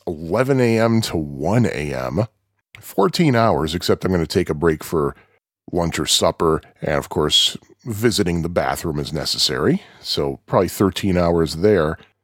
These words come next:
And then Sunday, I'll be doing the rest of the twenty-four hours at home. And, uh, yeah, uh, if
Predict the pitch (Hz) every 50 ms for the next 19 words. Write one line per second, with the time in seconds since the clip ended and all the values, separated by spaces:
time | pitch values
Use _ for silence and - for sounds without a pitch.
0 | _ _ _ _ _ - - 82 71 69 71 73 - - - - 185 202 190 131
1 | 98 80 69 64 69 62 - _ - - - 92 92 90 82 87 85 80 78 76
2 | 71 - _ _ _ _ _ - 101 92 101 98 87 80 78 78 78 82 113 139
3 | 143 - - - 85 73 73 73 - - 80 73 73 - - 87 80 78 76 76
4 | 73 67 73 73 76 76 - - 151 - - - - - - _ _ _ _ _
5 | _ _ _ _ _ _ _ _ _ _ _ - 104 104 104 90 80 73 73 69
6 | 67 69 65 62 64 64 - - - - 110 160 175 107 73 71 - - - -
7 | - - 87 80 - - 143 170 - - -